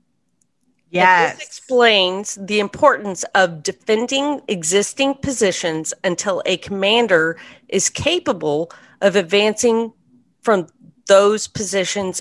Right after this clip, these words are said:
Speaker 1: in safety. It teaches commanders the importance of recognizing strategic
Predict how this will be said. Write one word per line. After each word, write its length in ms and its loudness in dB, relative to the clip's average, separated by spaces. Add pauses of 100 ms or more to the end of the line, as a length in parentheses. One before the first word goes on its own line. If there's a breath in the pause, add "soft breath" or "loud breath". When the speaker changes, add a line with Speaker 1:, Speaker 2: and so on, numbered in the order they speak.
Speaker 1:
in 240 -2
safety. 760 -4 (260 loud breath)
It 160 -4
teaches 500 0
commanders 600 0
the 160 -4
importance 720 0 (120)
of 140 -2
recognizing 960 0
strategic 880 -4